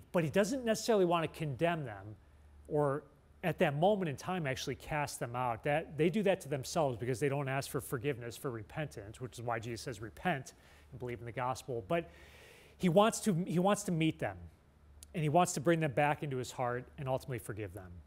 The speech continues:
So he's walking with purpose. Now, Jesus is doing the same thing. He's walking with purpose, the light of the world. Christ, the light of the world, just like God created light. He walked it down into the Garden of Eden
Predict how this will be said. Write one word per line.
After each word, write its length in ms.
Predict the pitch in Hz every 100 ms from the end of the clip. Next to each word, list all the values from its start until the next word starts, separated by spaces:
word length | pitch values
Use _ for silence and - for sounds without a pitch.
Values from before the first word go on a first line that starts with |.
| - - - - - -
So 160 | 160
he's 120 | 156 123
walking 320 | 180 170 175
with 140 | 151
purpose. 380 | - 170 139 -
Now, 80 | 156
Jesus 260 | 147 190
is 40 | 170
doing 180 | 196 156
the 40 |
same 300 | - 180 170
thing. 240 | - 151
He's 180 | 117 104
walking 400 | 123 165 165 170
with 200 | 135 -
purpose, 420 | - 156 - 120
the 120 | - 135
light 300 | 123 180 202
of 120 | 147
the 60 |
world. 500 | 135 147 143 98 104 - - - - - - - -
Christ, 340 | 185 175 -
the 60 | 151
light 160 | 151
of 60 | 160
the 60 |
world, 200 | 147 139
just 160 | 123 -
like 180 | 160 -
God 240 | 151 143 -
created 640 | - 151 151 156 156 127 - - -
light. 220 | 139 139
He 80 | 117
walked 420 | 117 143 165 -
it 120 | 180
down 320 | 151 151 165 170
into 240 | 180 -
the 80 | 135
Garden 240 | 147 147
of 80 | 131
Eden 360 | 147 156 151